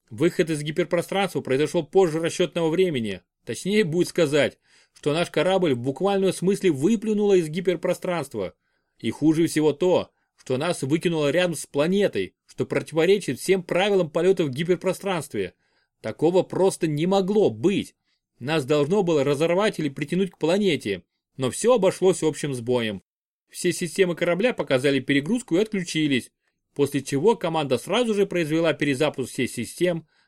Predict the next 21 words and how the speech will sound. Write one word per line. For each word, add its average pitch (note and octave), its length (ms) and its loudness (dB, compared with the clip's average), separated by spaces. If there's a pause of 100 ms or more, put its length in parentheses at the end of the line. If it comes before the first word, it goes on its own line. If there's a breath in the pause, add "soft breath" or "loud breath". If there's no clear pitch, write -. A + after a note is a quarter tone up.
(120)
но B2 100 -2
даже C#3 220 0
перезагрузка D3+ 640 0
произошла C#3+ 440 0
с - 60 -10
третьей F#3 320 0
попытки – D3+ 640 -2 (460)
а A#2 160 0
оба C3+ 240 4
реактора C#3 420 0
хоть B2+ 220 0
и A#2+ 40 2
работали D#3+ 440 2
практически F#3 520 -2
вхолостую, C#3 680 -2 (260)
показывали C3+ 500 2
нагрузку D3+ 460 -2
в - 60 -12
сорок C3+ 260 0
процентов. A#2 580 -4 (640)
Господин, E3+ 800 0